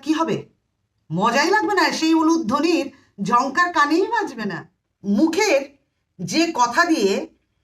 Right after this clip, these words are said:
যে শব্দ উচ্চারণ করে আপনি আপনার মনের ভাব প্রকাশ করতে পারবেন, সেটা হচ্ছে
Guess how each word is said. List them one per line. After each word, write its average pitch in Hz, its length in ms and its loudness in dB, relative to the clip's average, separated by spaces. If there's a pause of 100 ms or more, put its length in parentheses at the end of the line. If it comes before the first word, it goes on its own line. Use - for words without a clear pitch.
(120)
যে 330 240 0
শব্দ 294 420 -2
উচ্চারণ 311 600 0
করে 208 200 0 (380)
আপনি 285 360 0
আপনার 214 400 0 (360)
মনের 294 360 0 (100)
ভাব 311 320 0
প্রকাশ 320 380 -2
করতে 262 260 -8
পারবেন, 190 460 -2 (440)
সেটা 196 280 -4
হচ্ছে 214 340 -6